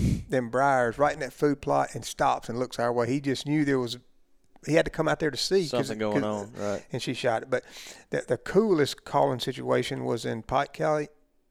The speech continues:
Speaker 1: Pike County, Illinois. Will Primos and I was videoing, he was hunting, and we ha-, we were on the edge of a C R P field. It was a creek bed that ran through it, and we were climbed in it, you know, tree on that edge of that creek.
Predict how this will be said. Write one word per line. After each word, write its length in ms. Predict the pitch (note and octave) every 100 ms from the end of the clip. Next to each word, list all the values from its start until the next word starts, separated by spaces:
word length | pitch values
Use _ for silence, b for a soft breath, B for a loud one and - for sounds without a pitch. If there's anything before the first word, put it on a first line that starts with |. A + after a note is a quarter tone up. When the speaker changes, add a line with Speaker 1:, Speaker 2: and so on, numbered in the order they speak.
| -
Speaker 1:
Pike 240 | C#3 -
County, 280 | - D3 C#3+
Illinois. 480 | C#3+ D3 B2+ A#2+ A#2+ - B B B B B B
Will 160 | C3+ C#3
Primos 360 | C#3+ C3 B2
and 100 | B2
I 120 | A#2+ B2
was 160 | B2
videoing, 400 | B2 B2 B2 A#2+
he 60 | B2+
was 140 | C3
hunting, 360 | - B2 C3 A#2 _ B B B
and 180 | A#2+ B2
we 120 | A#2+
ha-, 160 | A2+ B2+
we 100 | D3
were 100 | C3
on 100 | D#3
the 80 | C3
edge 120 | D#3+ C#3+
of 80 | B2+
a 40 |
C 160 | - C#3
R 120 | C#3
P 180 | - C3
field. 360 | - A2 G#2+ A2+ _ b b b b
It 40 | -
was 160 | A2
a 160 | A2 G2+ _ -
creek 280 | - D#3+ D3+
bed 180 | C3 A#2
that 100 | A#2+
ran 220 | B2+ A#2+
through 260 | B2+ B2+ A#2
it, 60 |
and 180 | B2 A2+
we 120 | A#2+
were 100 | A#2+
climbed 420 | - - C3 B2 B2+
in 160 | B2+
it, 80 | A#2+ _ _
you 80 | -
know, 160 | B2 A2+
tree 280 | - B2+ A#2+
on 200 | B2 A#2+
that 180 | A2 - _ _ -
edge 160 | B2+ B2
of 60 |
that 160 | B2 -
creek. 380 | - C#3 A2